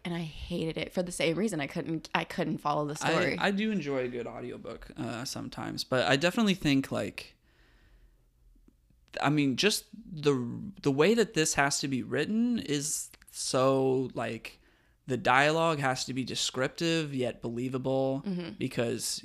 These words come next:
Speaker 2: you don't get visual cues and you don't get narration that you
Speaker 1: Mm-hmm.
Speaker 2: get from an audiobook.
Speaker 1: Mm-hmm.
Speaker 2: So, like, again, yeah,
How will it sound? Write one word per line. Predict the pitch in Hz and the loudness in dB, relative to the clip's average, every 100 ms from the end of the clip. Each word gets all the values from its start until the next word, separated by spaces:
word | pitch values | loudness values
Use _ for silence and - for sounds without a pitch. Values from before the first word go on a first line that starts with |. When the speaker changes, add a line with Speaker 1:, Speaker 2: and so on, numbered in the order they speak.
| - | -10
Speaker 2:
you | 131 127 131 123 | -4 0 0 -2
don't | 92 123 151 - | -2 -2 -2 0
get | 135 - | -2 0
visual | 123 135 131 | -2 -2 -4
cues | 131 - 131 131 127 123 - - | -4 -2 0 0 -2 -6 -8 -8
and | 120 113 117 | -6 -4 -4
you | 113 | -6
don't | - 123 120 - 123 | -6 -6 -6 -8 -8
get | 120 110 98 - - | -4 -2 -4 -10 -10
narration | 113 110 101 - - 69 - - | -8 -6 -8 -8 -8 -10 -14 -6
that | 117 | -4
you | 127 | -4
Speaker 1:
Mm-hmm. | 113 | -4
Speaker 2:
get | 107 110 - | -4 -4 -6
from | 113 107 107 101 - | -8 -8 -8 -12 -10
an | 117 | -8
audiobook. | 110 113 67 - - - - - - | -6 -6 -8 -12 -12 -14 -16 -20 -8
Speaker 1:
Mm-hmm. | 208 180 165 | -4 -4 -6
Speaker 2:
So, | 180 120 113 117 110 107 - _ | -2 0 0 -2 -4 -8 -12 _
like, | 120 117 - - _ _ _ _ _ _ _ _ _ _ _ - | -8 -8 -10 -20 _ _ _ _ _ _ _ _ _ _ _ -4
again, | 131 139 160 151 | 2 2 2 0
yeah, | 139 165 | -2 -2